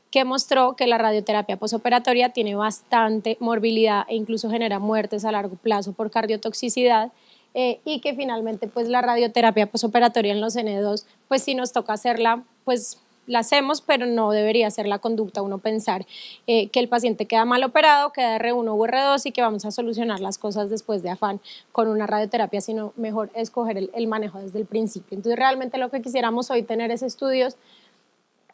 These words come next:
que compararan, eh, la inducción, eh, de quimio-, de quimioinmuno con cirugía y luego la consolidación o la quimioradioterapia concurrente con inmunoterapia.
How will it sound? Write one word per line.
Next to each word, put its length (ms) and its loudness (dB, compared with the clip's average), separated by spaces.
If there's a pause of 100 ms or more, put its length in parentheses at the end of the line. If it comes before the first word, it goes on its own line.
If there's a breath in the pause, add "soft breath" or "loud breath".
(260)
que 180 4
compararan, 580 0 (140)
eh, 220 6
la 180 2
inducción, 640 0 (300 loud breath)
eh, 180 4
de 120 2
quimio-, 420 0
de 200 2
quimioinmuno 720 0 (320 soft breath)
con 200 2
cirugía 560 2
y 60 4
luego 240 0
la 100 2
consolidación 840 -2
o 160 4
la 140 0
quimioradioterapia 840 -4
concurrente 540 -4
con 140 -4
inmunoterapia. 760 0